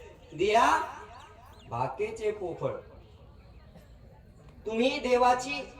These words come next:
कृपा जोडलेली आहे, नाहीतर असं होत नाही. "घेताय का?" ते म्हणतात, "नाही." "बरं, नंतर बघूया." आज संन्यास दीक्षा विधी हा महत्वपूर्ण समारंभ संपन्न होत असताना आपल्या पंथाला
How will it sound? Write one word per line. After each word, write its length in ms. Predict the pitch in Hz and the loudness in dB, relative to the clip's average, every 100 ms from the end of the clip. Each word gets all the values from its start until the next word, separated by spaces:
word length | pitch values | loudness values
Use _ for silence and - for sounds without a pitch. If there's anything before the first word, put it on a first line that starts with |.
| - 196 | -14 -10
कृपा 320 | 214 262 277 | 0 4 8
जोडलेली 480 | 269 254 254 233 220 | 10 8 8 4 6
आहे, 260 | 175 190 | 6 4
नाहीतर 260 | 214 226 233 | 2 0 0
असं 320 | 208 208 240 | 2 0 2
होत 340 | 247 202 226 226 | 2 2 0 -2
नाही. 320 | 226 220 185 - - | 0 0 0 -4 -8
"घेताय 420 | 180 202 196 220 214 | -2 0 6 6 6
का?" 360 | 214 208 208 208 - 190 | 4 4 2 0 -4 -4
ते 60 | |
म्हणतात, 260 | 185 180 175 | -2 -2 -2
"नाही." 260 | 175 143 107 - | -2 -8 -10 -14
"बरं, 320 | 131 131 113 127 | -2 -2 0 -4
नंतर 280 | 135 131 | -2 0
बघूया." 320 | 117 104 98 90 - - - - - - - - - - - - - - - - - - - - - - - - - - | 0 -4 -12 -16 -20 -20 -20 -20 -20 -20 -20 -20 -20 -20 -20 -20 -20 -20 -20 -20 -18 -18 -20 -20 -20 -20 -20 -20 -16 4
आज 260 | 180 - 508 - - - - - | 8 8 8 0 -10 -14 -16 2
संन्यास 580 | 202 208 226 262 262 | 4 4 4 4 4
दीक्षा 380 | 269 254 - 254 | 2 -2 6 6
विधी 240 | 233 156 - - - | 6 0 -6 -10 -2
हा 160 | 202 220 | 0 4
महत्वपूर्ण 680 | 220 262 269 269 269 269 262 | 4 4 4 4 4 4 2
समारंभ 580 | 240 233 233 240 233 | 0 0 2 0 0
संपन्न 520 | 254 240 226 226 262 269 | -2 -2 -4 0 2 2
होत 300 | 226 254 240 | 0 2 4
असताना 680 | 226 - 240 202 139 - - - - - - - - - - - | 2 2 -2 -2 -4 -6 -14 -20 -20 -20 -20 -20 -20 -20 -20 0
आपल्या 340 | 196 208 269 | 2 4 4
पंथाला 800 | 269 262 247 254 269 262 254 - | 4 4 2 4 6 8 6 4